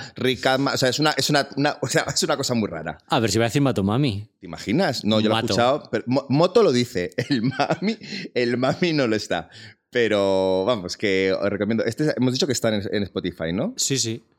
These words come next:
Speaker 1: Pues eso, que se lo busquen porque hay que decir que aunque este disco tampoco tuvo muchísimo éxito, llegaron a ir a Séptimo de Caballería <laughs> a presentarlo como varios años después. O sea, es que las fechas me vuelven muy loco. ¿En qué momento Miguel Bosé de repente decide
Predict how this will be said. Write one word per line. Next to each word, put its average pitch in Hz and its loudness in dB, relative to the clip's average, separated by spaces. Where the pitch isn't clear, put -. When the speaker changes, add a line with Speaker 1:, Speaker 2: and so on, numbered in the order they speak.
Speaker 1:
Pues 95 -12
eso, 90 -10
que 98 -12
se 101 -4
lo 95 4
busquen 175 2
porque 98 0
hay 107 0
que 123 2
decir 139 0
que - -4
aunque 95 -2
este - -4
disco 110 -2
tampoco 107 -2
tuvo 107 0
muchísimo 98 -2
éxito, 139 -2
llegaron 95 0
a 107 2
ir 131 0
a 92 -4
Séptimo 120 -2
de 117 -2
Caballería 85 0
<laughs> - 0
a 117 0
presentarlo 117 2
como 123 2
varios 107 2
años 165 0
después. 107 -2
O 101 -6
sea, 107 0
es 98 -2
que - 0
las 139 4
fechas 147 -2
me 180 0
vuelven 139 2
muy 78 0
loco. - -4
¿En 98 -14
qué 120 -2
momento 160 0
Miguel 143 2
Bosé 127 2
de 120 4
repente 117 0
decide 110 0